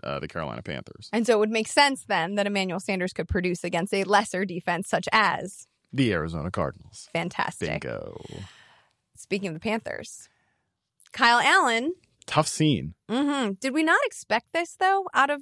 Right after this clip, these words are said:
Speaker 2: the San Francisco forty-niners defense?
Speaker 1: It depends. If you subscribe to the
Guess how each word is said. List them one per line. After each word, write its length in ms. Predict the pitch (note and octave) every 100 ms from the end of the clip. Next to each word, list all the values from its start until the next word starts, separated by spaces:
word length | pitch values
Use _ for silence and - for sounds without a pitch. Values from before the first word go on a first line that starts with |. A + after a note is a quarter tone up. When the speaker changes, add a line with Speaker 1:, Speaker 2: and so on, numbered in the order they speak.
| C#4+
Speaker 2:
the 220 | C#4 C4
San 160 | - C4
Francisco 320 | C4+ - C4+
forty-niners 540 | C#4 C4+ C4 B3+ B3+
defense? 420 | - - A4 - -
Speaker 1:
It 80 | C#3+
depends. 400 | E3 - F#3 C#3
If 120 | C3+ D#3
you 320 | E3 E3+ D#3
subscribe 640 | - C#3+ - F3 F#3+ G3+
to 180 | F#3+ E3
the 460 | D3+ C#3 C3+ C3